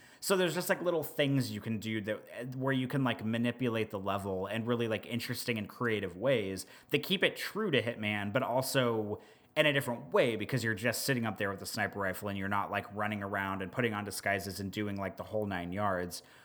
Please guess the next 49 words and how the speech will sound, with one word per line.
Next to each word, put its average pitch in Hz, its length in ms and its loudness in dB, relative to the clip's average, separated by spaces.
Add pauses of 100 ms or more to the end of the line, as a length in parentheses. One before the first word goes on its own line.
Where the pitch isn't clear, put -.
(480)
Um, 156 140 4
but 165 80 10
I 175 120 6
really 202 380 4
like 147 260 2
this 123 200 -2
level. 123 180 4
I 117 80 4
mean, 147 160 4
there's 143 180 4
not 156 160 4
really 151 200 4
a 117 100 4
whole 117 160 2
lot 117 140 6
I 107 80 2
can 101 160 -2
say 107 320 2
other 101 260 0
than 95 380 0
it's, 104 240 -2
like, 104 200 0
a 101 40 -4
sniper 107 340 0
mission. 104 540 0
Your 101 140 -2
mission 104 280 -2
is 101 120 -2
to 104 100 -6
kill 101 360 -2
three 110 140 0
of 101 60 0
the 98 60 -6
people 101 420 -4
and 98 120 -2
then 98 340 0 (220)
try - 140 4
to 117 120 4
take 113 200 2
out 107 160 4
as 101 140 -4
many, 98 460 -4 (360)
um, 98 380 0
guards 110 320 2
as 95 100 -8
possible 135 400 0
before 98 280 -2
they 95 120 -2
escape. 110 560 -2